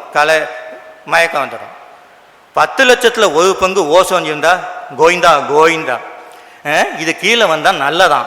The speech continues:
சயின்ஸ் தான். யாரையா ஏமாத்துறதுக்கு இந்த வேலை? ஒண்ணு எழுந்து, காலையில எழுந்திருக்கிறது நல்ல பழக்கம்னு சொல்லிட்டு போங்க, கேட்குவோம், எழுந்து வைக்குவோம். அப்போ இந்த ஓ-, ஓசோன்லயே இவ்வளவு கதை விடுவாங்க.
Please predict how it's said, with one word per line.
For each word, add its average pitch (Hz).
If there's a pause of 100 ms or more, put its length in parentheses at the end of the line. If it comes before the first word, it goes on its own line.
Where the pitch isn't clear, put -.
(320)
சயின்ஸ் 196
தான். 156 (180)
யாரையா 190
ஏமாத்துறதுக்கு 165
இந்த 147
வேலை? 147
ஒண்ணு 165
எழுந்து, 240
காலையில 247
எழுந்திருக்கிறது 220
நல்ல 214
பழக்கம்னு 208
சொல்லிட்டு 175
போங்க, 151
கேட்குவோம், 165
எழுந்து 160
வைக்குவோம். 127 (300)
அப்போ 180 (240)
இந்த 175
ஓ-, 160
ஓசோன்லயே 269
இவ்வளவு 262
கதை 220
விடுவாங்க. 175